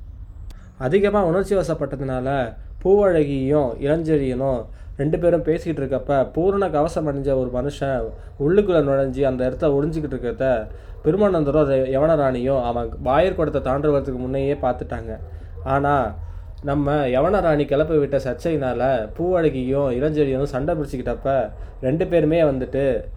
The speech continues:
இதை மறந்துட்டாங்க, உள்ள வந்த உருவத்தை கவனிக்க மறந்துட்டாங்க. ஆனா, அந்த நேரத்துல நம்ம பெருமானந்தரோட கண்கள் திடீர்னு சொல்லி பளிச்சிட்டதை யவனராணி பார்க்கறாங்க.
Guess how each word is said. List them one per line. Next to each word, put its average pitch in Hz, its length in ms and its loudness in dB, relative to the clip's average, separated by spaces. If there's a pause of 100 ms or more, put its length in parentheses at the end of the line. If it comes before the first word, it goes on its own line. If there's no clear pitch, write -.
(260)
இதை 131 220 2
மறந்துட்டாங்க, 127 720 0
உள்ள 143 340 4
வந்த 131 220 2
உருவத்தை 131 380 0
கவனிக்க 139 380 0
மறந்துட்டாங்க. 123 640 -4 (260)
ஆனா, 135 440 0 (300)
அந்த 135 240 0
நேரத்துல 143 720 2 (100)
நம்ம 127 300 -4
பெருமானந்தரோட 151 640 0
கண்கள் 135 340 -2
திடீர்னு 151 320 0
சொல்லி 143 220 -2
பளிச்சிட்டதை 135 760 -2
யவனராணி 131 600 -2
பார்க்கறாங்க. 120 540 -4